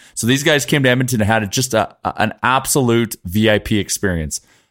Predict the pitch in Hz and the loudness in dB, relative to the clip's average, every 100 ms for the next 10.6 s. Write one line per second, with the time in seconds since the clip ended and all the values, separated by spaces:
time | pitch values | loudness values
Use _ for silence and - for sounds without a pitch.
0 | - 120 131 131 143 147 139 - 139 143 | -2 0 2 2 2 2 0 -2 -2 -4
1 | - 131 131 131 127 127 123 107 123 117 | 0 2 2 2 0 0 -2 -4 -2 0
2 | 113 110 113 113 - - 104 104 101 98 | 0 2 0 0 -6 -6 0 2 2 2
3 | 117 123 135 110 - 110 117 123 104 104 | 2 2 0 0 0 0 0 2 2 2
4 | 107 - - 95 92 107 117 110 101 101 | 0 -4 -6 0 0 2 0 2 2 0
5 | - _ _ _ _ _ _ 107 101 98 | -6 _ _ _ _ _ _ 0 2 2
6 | 98 92 90 82 _ _ _ 117 110 - | 2 2 0 -4 _ _ _ 0 0 0
7 | _ _ _ _ _ - 120 120 120 123 | _ _ _ _ _ 0 2 2 2 2
8 | 120 120 110 117 98 104 135 - 110 98 | 4 2 2 0 2 2 2 0 0 2
9 | 95 92 92 107 147 107 95 110 101 98 | 0 0 2 2 2 2 0 0 0 2
10 | 113 165 - 95 131 - | 2 2 2 0 -2 -8